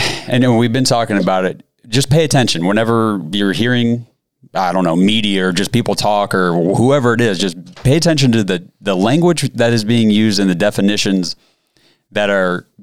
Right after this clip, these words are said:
the way they're defining the language, I should say.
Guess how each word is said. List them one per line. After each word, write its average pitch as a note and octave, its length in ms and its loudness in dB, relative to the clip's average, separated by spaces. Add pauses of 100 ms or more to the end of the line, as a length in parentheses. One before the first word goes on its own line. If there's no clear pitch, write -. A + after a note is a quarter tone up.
(640)
the A2+ 100 2
way C#3 160 2
they're C3 140 0
defining G#2 580 -2
the E2+ 80 2
language, D#2+ 320 -4
I E2+ 60 0
should - 200 -6
say. - 220 -10